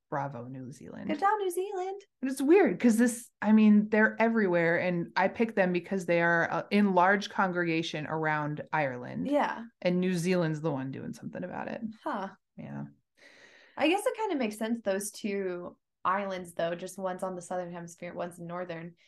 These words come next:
Speaker 2: in terms of, like, where they are in their climates.
Speaker 1: Yeah, that's
Speaker 2: Yeah.
Speaker 1: true. That's a good point. Yeah.
Speaker 2: So it makes sense that they would find something similar.
Speaker 1: Mm,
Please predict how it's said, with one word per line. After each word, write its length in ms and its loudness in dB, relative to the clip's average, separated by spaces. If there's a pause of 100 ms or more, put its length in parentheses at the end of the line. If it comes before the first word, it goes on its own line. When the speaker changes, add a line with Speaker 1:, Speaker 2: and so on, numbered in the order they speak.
(140)
Speaker 2:
in 100 -6
terms 280 -4
of, 100 -2
like, 200 -2
where 160 0
they 160 -2
are 280 -2
in 200 -6
their 240 -4
climates. 680 -8 (140)
Speaker 1:
Yeah, 460 -4 (420)
that's 240 -4
Speaker 2:
Yeah. 60 -8
Speaker 1:
true. 280 -6
That's 200 -8
a 20 -20
good 180 -10
point. 380 -10 (500)
Yeah. 200 -8
Speaker 2:
So 120 -10
it 60 -4
makes 180 -8
sense 220 -10
that 160 -12 (680)
they 120 -4
would 100 -10
find 200 -8
something 260 -10
similar. 320 -10 (260)
Speaker 1:
Mm, 380 -4